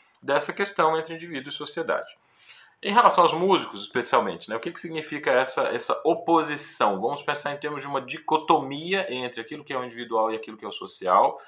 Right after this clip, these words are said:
entre aquilo que é o particular e aquilo que é o coletivo. Nós passamos horas isolados. Um músico, pra se formar, pra atingir excelência, precisa, eh, de trabalhar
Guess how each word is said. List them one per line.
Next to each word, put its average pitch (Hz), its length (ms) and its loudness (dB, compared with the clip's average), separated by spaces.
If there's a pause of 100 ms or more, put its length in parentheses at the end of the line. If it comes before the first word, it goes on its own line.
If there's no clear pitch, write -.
(200)
entre 120 220 -4
aquilo 131 200 -6
que - 80 -2
é 123 40 4
o 117 40 -4
particular 117 680 4
e 110 40 -4
aquilo 110 220 -10
que 123 80 -12
é 117 40 -6
o 113 60 -12
coletivo. - 460 -12 (880)
Nós 175 240 4
passamos 170 800 4
horas 147 600 8
isolados. 107 1040 4 (560)
Um 107 120 -10
músico, 135 480 -4
pra 117 140 0
se - 160 -8
formar, 104 340 6
pra 104 120 0
atingir 98 360 -8
excelência, 95 640 -6
precisa, 131 640 -4
eh, 104 320 -2
de 104 180 -14
trabalhar 117 720 6